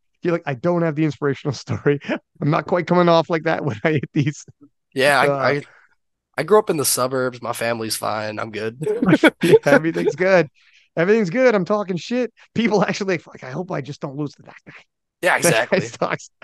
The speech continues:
Speaker 1: he talked a lot of shit. Um,
Speaker 2: Talked a lot of shit, and he had no reason to, and he's mean. I don't like
Speaker 1: <laughs>
Speaker 2: him. Yeah.
Speaker 1: Yeah.
Speaker 2: It's the, the Nick Manders story.
Speaker 1: <laughs> The Nick Manders story. It's not a Netflix special.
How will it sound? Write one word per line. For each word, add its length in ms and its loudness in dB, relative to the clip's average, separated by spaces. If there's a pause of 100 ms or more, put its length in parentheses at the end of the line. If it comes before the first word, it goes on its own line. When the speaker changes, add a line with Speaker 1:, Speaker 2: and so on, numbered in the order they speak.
(240)
Speaker 1:
he 80 -2
talked 240 -4
a 40 -4
lot 160 -6
of 60 -10
shit. 340 -4 (400)
Um, 80 2 (300)
Speaker 2:
Talked 140 -2
a 40 -4
lot 120 4
of 80 2
shit, 240 0
and 80 -6
he 60 -4
had 220 -8
no 180 -2
reason 420 -4
to, 240 -10
and 340 -14 (220)
he's 160 -4
mean. 320 -2
I 80 2
don't 140 2
like 160 2
Speaker 1:
<laughs> 120 2
Speaker 2:
him. 120 -8
Yeah. 300 2
Speaker 1:
Yeah. 100 2
Speaker 2:
It's 160 -12 (240)
the, 260 2
the 180 2
Nick 200 4
Manders 340 0
story. 420 -8 (520)
Speaker 1:
<laughs> 80 -20 (340)
The 120 2
Nick 420 0
Manders 720 -4 (100)
story. 340 -10 (760)
It's 140 -6
not 180 4
a 40 2
Netflix 420 2
special. 500 -2